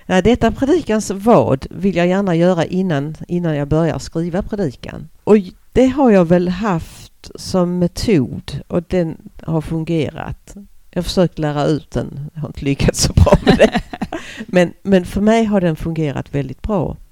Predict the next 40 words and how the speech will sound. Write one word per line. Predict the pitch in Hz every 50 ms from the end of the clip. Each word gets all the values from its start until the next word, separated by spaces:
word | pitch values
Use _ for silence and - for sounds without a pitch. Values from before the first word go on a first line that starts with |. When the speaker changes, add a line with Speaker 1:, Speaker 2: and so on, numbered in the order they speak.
| - _ _
Speaker 1:
I-, | - 185 160 - -
just | - 175 170 196 226 202 185 - -
också | - 196 175 - - 160
till | - - 180 160 139 110
att, | 113 - - -
att | - 160 - -
inte... | - - 175 175 170 170 - 175 160 135 127 139 139 - _ _ _ _ _ _ - - - - - -
Alltså | - 180 170 175
där, | 196 180 - - - _ _ _ _ _ _ -
om | - 196
vi | 190 208
går | - 214 208 202
igen | 208 226 277 247 233 233 233
tillbaks | - 240 208 185 180 147 135 131 - -
till | - 165 143 139
gammal | 139 165 160 160 160 165 147 127 -
predikotradition | - - 156 139 151 156 - - 185 - - 165 147 135 127 - - 139 117 - 147 156
så | - - 170
fanns | - - 208 185 190 208 202 - -
det | 160 143
ju, | 139 131 117 113 117 147 - _
om | - 156 151
vi | 143 143
går | - - 131
tillbaks | - - 151 131 139 127 98 110 - - - -
till | - 151 131 120 110 117 - - - - - _ -
femtio, | - - 208 202 190 - 175
sextiotalet | - - 196 190 - - - 175 - - 185 180 170 165 170 175 180 - -
och | - 113 160 165
också | 160 - - 156
sjuttiotalet, | 139 - 175 160 - - 135 - 170 143 143 143 135 135 151 - - - - - - - - _ -
för | - - 175 165
det | 160
första, | - - - 165 151 139 - - - 135 123
för | - 135
det | 123 135
andra, | 127 139 139 120 - - -
för | - - -
det | - -
tredje. | - - - - 127 127 123 135 143 131 - - 85 71 -